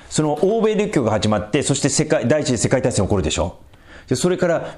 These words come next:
国際連盟がありました。ですね。で、国際連盟、まあ、日本脱退しましたけれども、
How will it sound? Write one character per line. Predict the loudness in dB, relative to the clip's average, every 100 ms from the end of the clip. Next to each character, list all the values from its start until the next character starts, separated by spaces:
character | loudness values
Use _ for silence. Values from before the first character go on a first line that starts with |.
| -4
国 | 0 0 0 -2
際 | 2 2 2 -2 -2
連 | 0 2 2 2
盟 | 0 0
が | 0
あ |
り | 0
ま | -4
し | -6
た。 |
で | -10 -16 -20 -20 -20 -20 -20 -12
す | -2
ね。 | 0 0 -4 -12 -4 0
で、 |
国 | 0 2
際 | 0 2
連 | 0
盟、 | 0
ま | 0
あ、 | 0
日 |
本 | 0 0
脱 | 2
退 | 0
し | 0
ま | 0
し | 0
た | 0
け |
れ | 0
ど | 0
も、 | 0 -2